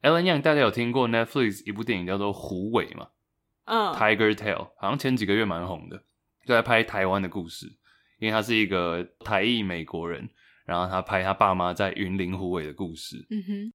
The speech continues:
Speaker 1: Alan Yang 是另外他求救的一个朋友，<clears throat> 他就说这个 Asian American，亚裔美国人最强的 dream team 就在这里。
Speaker 2: <laughs> 哦，他们三个人都是 Asian American 吗？
Speaker 1: 呃，Mina Kim 算是好像一半一半吧。
Speaker 2: OK。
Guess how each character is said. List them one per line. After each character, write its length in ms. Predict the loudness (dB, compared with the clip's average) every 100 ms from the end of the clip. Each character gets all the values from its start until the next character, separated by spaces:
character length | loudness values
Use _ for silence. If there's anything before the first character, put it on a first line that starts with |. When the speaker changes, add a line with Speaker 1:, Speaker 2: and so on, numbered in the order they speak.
| _
Speaker 1:
Alan 280 | 4 4 4
Yang 260 | 2 2 0
是 560 | -2 0 0 -4 -10 _
另 140 | 0 2
外 100 | 2
他 140 | 0
求 200 | -2 -6
救 160 | -2 -4
的 120 | -4
一 40 |
个 60 | -8
朋 180 | -10 -12
友， 120 | -10 -12 -16 _
<clears throat> 240 | -2 -2 -2
他 100 | 0
就 100 | 2
说 180 | 2 0
这 100 | 2
个 320 | 2 2 -2 _ -10
Asian 400 | 4 6 8 6
American， 680 | 6 4 2 2 0 -6 -8 -2
亚 200 | 0 4
裔 100 | 4
美 140 | 4
国 80 | 2
人 140 | 0
最 180 | 4 4
强 220 | 4 -2
的 100 | -4
dream 400 | -4 -2 0 0
team 360 | 0 0 0 0
就 80 | -2
在 60 | 0
这 100 | 0
里。 80 | -2
Speaker 2:
<laughs> 920 | -6 -8 2 4 4 2 0 -10 2
哦， 80 | 6
他 120 | 6
们 80 | 6
三 140 | 4
个 60 | 4
人 100 | 6
都 100 | 6
是 60 | 6
Asian 300 | 6 6 0
American 380 | 0 -2 -4 -8
吗？ 220 | -8 -14
Speaker 1:
呃， 300 | -4 0 0 2
Mina 200 | 4 4
Kim 240 | 6 4
算 240 | 4 2 2
是 540 | -2 -2 0 -2 -2
好 100 | 0
像 100 | 0
一 40 |
半 180 | 2 2
一 60 | 0
半 160 | -4
吧。 140 | -8 -10
Speaker 2:
OK。 200 | -6 -4